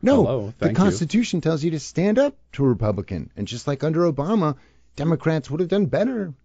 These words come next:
Speaker 1: many would argue, if they would have stood up to him a little bit more. Um, maybe we wouldn't have had such a big backlash in two thousand ten with the Tea Party
Speaker 2: Mm-hmm.
Speaker 1: wave. So this is where both parties are just stuck in this stupid ideological camp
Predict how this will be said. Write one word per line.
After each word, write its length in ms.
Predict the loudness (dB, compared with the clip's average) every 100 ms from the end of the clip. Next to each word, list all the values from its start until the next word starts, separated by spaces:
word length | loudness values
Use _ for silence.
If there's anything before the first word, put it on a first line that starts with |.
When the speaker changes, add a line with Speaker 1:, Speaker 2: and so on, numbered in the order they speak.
| _
Speaker 1:
many 240 | 2 4 4
would 120 | 2
argue, 420 | 0 -2 -2 -4 -4
if 160 | -4 2
they 140 | 2
would 120 | 2
have 100 | -2
stood 220 | -2 -2
up 120 | -2 -4
to 100 | -4
him 100 | -2
a 60 |
little 200 | -2 -4
bit 140 | -6 -8
more. 300 | -8 -10 -14 _ _ _ -4
Um, 460 | 0 2 2 0 0
maybe 160 | 2 2
we 200 | 2 0 0
wouldn't 220 | -2 0 0
have 80 | -2
had 180 | -4
such 200 | -6 -10
a 40 | -12
big 360 | -12 -10 -8 -6
backlash 680 | -8 -6 -8 -6 -8 -6
in 80 | -8
two 140 | -8
thousand 300 | -8 -6 -6 -2
ten 220 | 0 0
with 80 | -2
the 80 | -6
Tea 180 | -4
Party 240 | 0 0 0
Speaker 2:
Mm-hmm. 80 | -2
Speaker 1:
wave. 180 | -6 -12 -20 _ _
So 120 | -8
this 180 | -4 -4
is 60 | -4
where 140 | -4
both 320 | 0 0 -2 -4
parties 520 | -2 0 -2 -4 -8
are 80 | -10
just 240 | -10 -12
stuck 320 | -10 -8 -6
in 100 | -8
this 160 | -8 -12
stupid 920 | -16 -16 -16 -20 -8 -2 -2 -2 -6
ideological 720 | -4 -4 -4 -4 -6 -8 -10
camp 400 | -8 -6 -6 -8